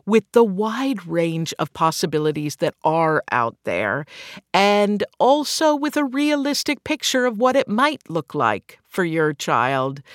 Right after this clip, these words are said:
and for the other kids with autism and I D D that you might know.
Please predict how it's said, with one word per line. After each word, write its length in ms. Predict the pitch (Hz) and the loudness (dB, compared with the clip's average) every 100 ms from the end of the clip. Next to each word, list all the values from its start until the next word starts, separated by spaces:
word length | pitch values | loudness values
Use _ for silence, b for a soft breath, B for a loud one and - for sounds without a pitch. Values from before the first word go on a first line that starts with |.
| B B B - | B B B 0
and 320 | 330 330 320 | 2 2 -2
for 220 | - 302 | -4 -4
the 240 | 269 277 - | 0 -2 0
other 400 | 233 262 254 247 _ | 0 2 0 -4 _
kids 300 | - 269 208 | -4 -4 -2
with 120 | 240 - | -4 0
autism 400 | 214 208 220 214 | 0 0 -4 -2
and 100 | 202 | -2
I 120 | 190 | -4
D 180 | 180 185 | -4 -8
D 240 | 160 165 | -6 -8
that 220 | 156 160 | -6 -6
you 80 | 156 | -6
might 280 | 160 160 - | -6 -6 -6
know. 520 | 147 143 139 139 135 | -6 -4 -4 -6 -10